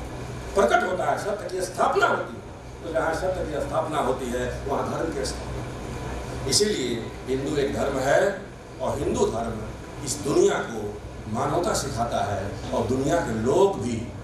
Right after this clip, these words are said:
अब जानते हैं, जब मार्गरेट थैचर जब गई थी, अ, रूस में, या उनको ये लगा कि, अ, रूस टूट रहा है और उन्होंने जब अपना दुख व्यक्त किया, तो मार्गरेट थैचर ने कहा था कि अपने मित्र भारत से क्यों नहीं सीखते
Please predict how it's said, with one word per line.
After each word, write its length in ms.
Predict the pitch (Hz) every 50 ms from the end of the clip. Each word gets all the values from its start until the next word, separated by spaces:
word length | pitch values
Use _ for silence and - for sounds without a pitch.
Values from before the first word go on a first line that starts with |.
| - - - - - - -
अब 120 | - 110
जानते 360 | 117 139 139 - - - -
हैं, 140 | - 127 131 131
जब 200 | 135 131 123 120
मार्गरेट 300 | 113 - - - - -
थैचर 280 | 165 - - 165 165
जब 140 | 143 143 131
गई 160 | 131 143 156
थी, 220 | - - 139 135 127
अ, 100 | 117 - - - - - - - 117 113 110 110 101 - -
रूस 460 | - 107 107 104 - - - - -
में, 140 | 165 175 175
या 100 | 170 160
उनको 520 | 147 147 147 147 147 151 143 135 - - - - - -
ये 100 | 139 135
लगा 220 | 131 135 139 160 165
कि, 480 | 165 - - 156 151 135 123 117 - - - -
अ, 40 | -
रूस 380 | - 117 113 113 - - -
टूट 320 | - - - 370 226 - -
रहा 340 | - - - 139 139 143 -
है 320 | - 165 175 - - - - - 131
और 140 | 135 135 135
उन्होंने 320 | 139 151 165 165 165 160
जब 100 | 151 151
अपना 500 | 151 147 143 151 151 147 143 139 - - - -
दुख 140 | 190 -
व्यक्त 340 | 226 226 226 220 226 - -
किया, 440 | 160 151 - - - - - - - - - - -
तो 60 | 139 131
मार्गरेट 380 | 135 143 - 147 151 135 - 135
थैचर 320 | 143 185 196 196 - 175
ने 60 | 165
कहा 260 | 160 156 147 - -
था 320 | 190 190 156 156 160 156 156
कि 80 | 151
अपने 280 | 143 139 - - 151 139
मित्र 320 | - - - - 123 120
भारत 340 | 117 110 - - - - - -
से 80 | -
क्यों 180 | - 196 196 214
नहीं 120 | 233 233
सीखते 320 | - - 247 240 - -